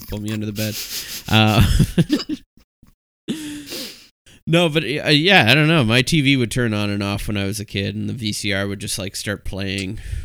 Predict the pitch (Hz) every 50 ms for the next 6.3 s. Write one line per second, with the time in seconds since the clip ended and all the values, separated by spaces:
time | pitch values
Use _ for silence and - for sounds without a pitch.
0 | - - - 101 107 104 107 107 98 101 104 110 110 - - - - - - -
1 | - 104 117 113 92 90 82 - - - - 110 101 110 110 107 107 107 110 -
2 | - - _ _ _ _ _ _ _ _ - - - - _ _ _ _ _ _
3 | _ _ _ _ _ _ - - - - - - 202 226 185 117 - - - -
4 | - - - - - _ _ _ _ _ _ _ _ _ _ - - 160 160 165
5 | 147 170 180 175 175 160 156 151 151 165 196 220 214 214 196 170 - - 160 214
6 | 233 190 156 - -